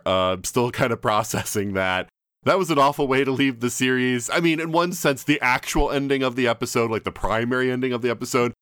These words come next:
was a very nice way to leave the series, if that will be the last episode, which it looks like because it hasn't been renewed. That is the last episode of the series.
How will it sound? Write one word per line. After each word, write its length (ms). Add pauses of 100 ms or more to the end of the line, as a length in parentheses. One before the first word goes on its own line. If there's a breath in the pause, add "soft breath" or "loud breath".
(120)
was 140
a 60
very 280
nice 460
way 200
to 100
leave 240
the 140
series, 500
if 140
that 280
will 120
be 140
the 120
last 360
episode, 500
which 180
it 80
looks 320
like 320
because 320
it 80
hasn't 340
been 160
renewed. 540 (420)
That 300
is 580
the 180
last 400
episode 380
of 80
the 80
series. 580